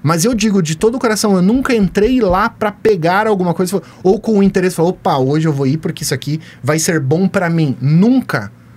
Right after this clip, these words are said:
Mas a pessoa que mais ganhou fui eu. E o mais interessante, isso é ciência. Pessoas que entram em qualquer grupo social com essa intenção primária de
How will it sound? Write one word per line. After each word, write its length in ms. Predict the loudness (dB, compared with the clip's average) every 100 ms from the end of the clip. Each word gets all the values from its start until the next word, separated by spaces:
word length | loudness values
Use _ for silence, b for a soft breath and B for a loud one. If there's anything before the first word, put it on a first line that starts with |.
| B B
Mas 140 | -2 -2
a 60 |
pessoa 320 | -2 -2 -2
que 120 | 0 0
mais 280 | 0 0
ganhou 320 | 0 0 0 -2
fui 220 | -2 0
eu. 200 | 0 -2 -10 B B B B
E 120 | 2
o 80 | 4
mais 440 | 4 4 0 0
interessante, 760 | 0 2 0 0 0 0 0 0
isso 640 | 0 2 0 -2 0 0
é 280 | 2 0 -2
ciência. 800 | -2 0 0 2 0 -2 -4 -6 -8 -20 -20 -20 -20 -20 -20 -20 B B B
Pessoas 560 | -2 0 -2 0 0 -2
que 240 | -2 0
entram 580 | 2 2 0 0 -2 -2 B B
em 140 | 0 2
qualquer 540 | 2 -2 0 0 0
grupo 400 | 0 0 0 -2
social 500 | -2 -2 0 -2 -2 B B -4
com 380 | 0 0 0
essa 380 | 0 0 0 0
intenção 560 | 0 0 0 0 0 0
primária 800 | 0 0 2 2 2 0 -2 -6 B B B B
de 380 | 0 0 0